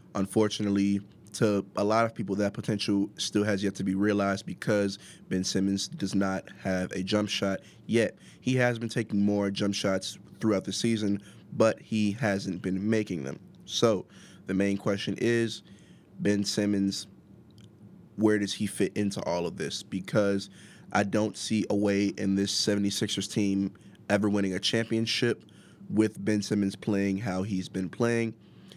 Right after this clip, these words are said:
Uh, I definitely think that the seventy-sixers would have benefited from the James Harden trade. I definitely think that the Ben Simmons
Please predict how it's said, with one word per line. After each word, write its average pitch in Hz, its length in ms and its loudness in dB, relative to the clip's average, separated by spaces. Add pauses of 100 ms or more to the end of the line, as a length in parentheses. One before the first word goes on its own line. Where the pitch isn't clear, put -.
(240)
Uh, 98 220 -2
I 107 80 4
definitely 131 420 2
think 127 300 -2
that 110 400 2 (240)
the - 60 -8
seventy-sixers 107 680 0
would 104 120 2
have 101 120 0
benefited 101 480 0
from 101 520 0 (480)
the 98 800 2
James 98 380 0
Harden 101 280 0
trade. 101 520 0 (1120)
I 110 80 2
definitely 98 380 2
think 98 320 -2
that 95 380 0 (460)
the 92 420 0
Ben 101 260 2
Simmons 98 800 0